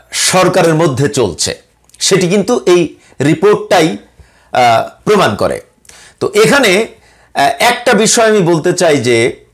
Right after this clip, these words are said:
আঠাশে অক্টোবর সেদিন কি ঘটতে যাচ্ছিল, ধারণা ছিল না বিএনপির শীর্ষ নেতাদের। একটি মহাসমাবেশ করে আলটিমেটাম দেওয়ার পরিকল্পনা ছিল তাদের, কিন্তু দ্রুতই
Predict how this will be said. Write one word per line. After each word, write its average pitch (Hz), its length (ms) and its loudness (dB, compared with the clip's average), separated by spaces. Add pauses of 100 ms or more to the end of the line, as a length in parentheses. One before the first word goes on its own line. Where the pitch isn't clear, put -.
(760)
আঠাশে 214 500 2
অক্টোবর 139 720 0 (520)
সেদিন 226 380 0
কি 226 380 0
ঘটতে 185 500 0
যাচ্ছিল, 151 600 0
ধারণা 160 380 0
ছিল 185 280 -2
না 220 220 0 (120)
বিএনপির 175 400 -2
শীর্ষ 151 360 -4
নেতাদের। 101 420 -2 (960)
একটি 190 380 2 (140)
মহাসমাবেশ 214 840 2
করে 190 320 0
আলটিমেটাম 175 840 0
দেওয়ার 156 220 2
পরিকল্পনা 143 720 -2
ছিল 170 300 -2 (440)
তাদের, 143 320 0
কিন্তু 190 280 -4
দ্রুতই 196 640 0